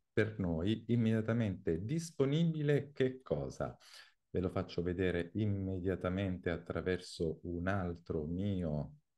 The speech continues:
un'altra mia finestra. Bene, entrando all'interno di Canva, quando entreremo all'interno di un qualsiasi progetto, noteremo che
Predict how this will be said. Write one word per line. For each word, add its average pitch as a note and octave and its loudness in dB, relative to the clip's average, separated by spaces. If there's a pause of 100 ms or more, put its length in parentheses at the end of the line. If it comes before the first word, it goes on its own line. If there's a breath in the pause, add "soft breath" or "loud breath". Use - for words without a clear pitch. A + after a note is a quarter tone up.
(960)
un'altra F2+ 2
mia F2+ 2
finestra. B2 0
Bene, D#2 0
entrando G#2+ 0
all'interno G2+ 0
di D#3 0
Canva, E2 -2 (640)
quando B2+ 4
entreremo G#2 2
all'interno G2 2
di F2+ -2
un F#2 0
qualsiasi A#2+ 2
progetto, B2+ 0 (640)
noteremo A2+ 2
che - -4